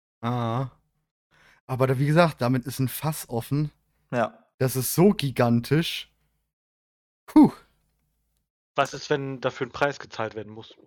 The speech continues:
Speaker 3: Wenn der Seelenrichter
Speaker 2: <laughs>
Speaker 3: sagt: „Ja, aber dafür muss eine andere
Speaker 2: Ja.
Speaker 3: Seele gehen.“
Speaker 2: Spannend. <laughs> Ah, die
Speaker 1: Das
Speaker 2: Frage ist, äh,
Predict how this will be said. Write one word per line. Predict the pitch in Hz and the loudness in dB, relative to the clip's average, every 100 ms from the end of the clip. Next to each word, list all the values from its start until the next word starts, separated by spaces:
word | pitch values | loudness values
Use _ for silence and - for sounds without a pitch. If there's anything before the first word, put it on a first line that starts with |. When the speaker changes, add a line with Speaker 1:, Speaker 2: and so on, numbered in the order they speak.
| _ _ _ _ - - _ | _ _ _ _ -20 -20 _
Speaker 3:
Wenn | 127 | -8
der | 120 | -6
Seelenrichter | 120 131 123 131 120 | -4 -4 -4 -4 -4
Speaker 2:
<laughs> | |
Speaker 3:
sagt: | 117 117 - | -2 -6 -6
„Ja, | 113 131 156 _ _ _ | -2 -2 -2 _ _ _
aber | 123 113 117 117 - _ _ _ _ _ _ _ _ _ _ - | -10 -4 -2 -4 -8 _ _ _ _ _ _ _ _ _ _ -6
dafür | 127 123 | -4 -4
muss | 123 | 0
eine | 131 127 | 4 4
andere | 120 113 | 2 -2
Speaker 2:
Ja. | 113 | -4
Speaker 3:
Seele | 113 113 | -6 -6
gehen.“ | 113 101 _ _ _ _ _ | -10 -12 _ _ _ _ _
Speaker 2:
Spannend. | - - 135 135 120 107 - | -18 0 0 2 -4 -8 -14
<laughs> | - | -6
Ah, | 156 - | -6 -6
die | 135 135 | -8 -4
Speaker 1:
Das | 127 | 2
Speaker 2:
Frage | 127 131 127 | 4 4 0
ist, | 139 127 - | -6 -6 -4
äh, | 131 | -4